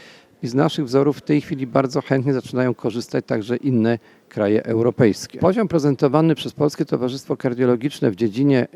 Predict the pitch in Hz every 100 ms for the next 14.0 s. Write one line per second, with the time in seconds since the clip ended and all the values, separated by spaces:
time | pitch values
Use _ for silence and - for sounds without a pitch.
0 | - 127 107 117 123 139 139 110 117 123
1 | 135 131 98 110 101 110 107 - 113 -
2 | - - - 147 160 - 151 123 117 127
3 | 135 120 120 117 - 135 151 - 127 120
4 | 110 123 110 135 123 117 110 - - -
5 | _ _ - - 117 117 107 143 131 117
6 | 117 127 117 107 117 120 107 120 123 120
7 | 113 120 113 127 127 110 104 - - 110
8 | - - 147 - - - _ - - -
9 | 117 151 165 143 135 131 143 - 135 123
10 | 117 - 135 - 147 127 107 - - -
11 | 110 117 123 127 120 127 117 113 123 117
12 | - 123 117 - - - - - _ 143
13 | - - 113 131 131 120 110 - 110 -